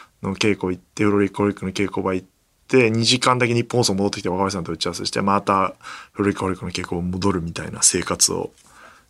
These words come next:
二月はしてましたね。打ち合わせはその前ぐらいから、年末ぐらいからもうやってたのかな。うん、っ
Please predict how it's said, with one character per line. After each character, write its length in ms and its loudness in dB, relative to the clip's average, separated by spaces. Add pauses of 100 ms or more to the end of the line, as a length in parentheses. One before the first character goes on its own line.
二 140 -4
月 320 2
は 100 -2
し 120 6
て 100 0
ま 100 0
し 100 4
た 100 -2
ね。 240 -2 (1700)
打 80 -10
ち 80 6
合 40 8
わ 40 6
せ 100 6
は 80 8
そ 140 4
の 160 8
前 220 6
ぐ 100 4
ら 100 6
い 20 0
か 100 -6
ら、 500 -6 (140)
年 280 -2
末 100 0
ぐ 60 2
ら 60 2
い 20 -2
か 60 -6
ら 60 -6
も 80 -8
う 40 -12
や 60 -14
っ 20 -20
て 100 -16
た 80 -12
の 40 -14
か 120 -10
な。 160 -6 (720)
う 20 -12
ん、 40 -12
っ 220 -14